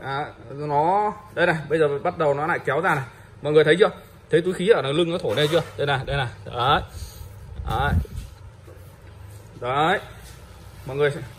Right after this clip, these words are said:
đấy, nhìn thấy chưa? Đấy, bây giờ nó, nó ghi người và nó kéo, kéo ra đằng sau này. Ờ, mọi người tưởng tượng là, ờ, một cái người nằm, ờ, liệt giường,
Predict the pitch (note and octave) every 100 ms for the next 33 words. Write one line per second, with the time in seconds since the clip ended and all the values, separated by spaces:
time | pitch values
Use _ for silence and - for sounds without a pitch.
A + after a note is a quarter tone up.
0 | - A#2+ D#3+ F3 D3+ E3 E3 - - -
1 | - - - - - - - - - -
2 | - - B2 E3 F3 E3 F#3 F#3+ - -
3 | - - - - C3+ F3 F#3 F3+ E3 D#3+
4 | E3 D3 D3 D#3 - C#3+ D3 G3+ A3 G3+
5 | F#3 - - - D3 C#3+ G3+ G#3 F3+ E3+
6 | - F3+ D#3 - - - - - - -
7 | - - - - D#3 F3 F#3 F#3+ F3+ E3
8 | C#3+ G3+ F3+ F3 E3+ E3 F3 E3+ E3+ E3
9 | E3 E3 E3 D#3 - - - - D3+ F3
10 | F3 A#3 A3 G3 F3 E3+ F3 F3 E3+ E3+
11 | F3 F#3 F3 G3+ F#3